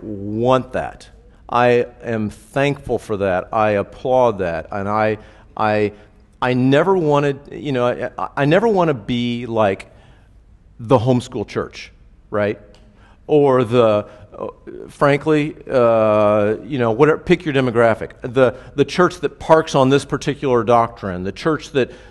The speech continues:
that does this, the, the church that's, like, you know, purifies itself down to, down to nothing, basically, which so often happens, right? I want it to be like the body of Christ. And we've talked about this, and,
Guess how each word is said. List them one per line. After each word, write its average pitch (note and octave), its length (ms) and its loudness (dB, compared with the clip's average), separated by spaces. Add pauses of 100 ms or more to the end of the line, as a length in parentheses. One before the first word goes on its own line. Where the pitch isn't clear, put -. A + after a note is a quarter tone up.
that C3+ 300 -2
does C3 280 2
this, C3 280 2
the, A#2 180 -2 (220)
the B2+ 80 -4
church - 360 -2
that's, - 260 -2 (220)
like, B2 260 0 (1080)
you C#3+ 160 -2
know, A#2+ 320 2 (160)
purifies D#3 580 4
itself C3 440 2
down C3 320 4
to, G#2+ 420 2 (400)
down C3 220 2
to A#2 80 0
nothing, A#2 480 0
basically, F2 640 -6 (140)
which A#2+ 380 -6
so B2+ 220 -2
often A#2 280 2
happens, C#3 440 -6
right? G2 320 -4 (340)
I C#3+ 60 -2
want D3+ 220 4
it D#3 60 0
to D#3 80 -6
be C3 180 -4
like B2 180 2
the B2+ 80 -6
body G#2+ 320 2
of B2 80 -4
Christ. D#3+ 300 -4
And A#2+ 60 -8
we've G2+ 100 -6
talked A2+ 240 0
about A#2 240 0
this, B2+ 260 -4
and, F#2 80 -8